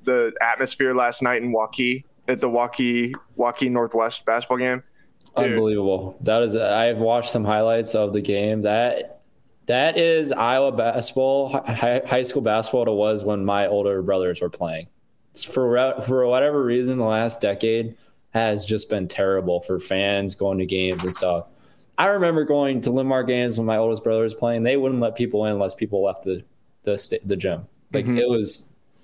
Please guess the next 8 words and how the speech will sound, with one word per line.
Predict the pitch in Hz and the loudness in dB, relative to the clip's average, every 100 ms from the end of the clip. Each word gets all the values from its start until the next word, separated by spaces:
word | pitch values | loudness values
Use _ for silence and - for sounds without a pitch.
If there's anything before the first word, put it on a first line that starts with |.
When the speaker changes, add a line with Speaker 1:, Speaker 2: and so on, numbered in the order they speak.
| _ - | _ -2
Speaker 2:
it | 127 | 0
was, | 117 98 - _ _ - 113 - | 0 -4 -8 _ _ -12 -6 0
it | |
was | 139 107 | 0 0
dick | 120 139 | 0 0
to | 180 | 0
dick. | 104 90 - - - - - - - - - | 0 -2 -4 -12 -20 -20 -20 -20 -20 -20 -20
Speaker 1:
I | - | -20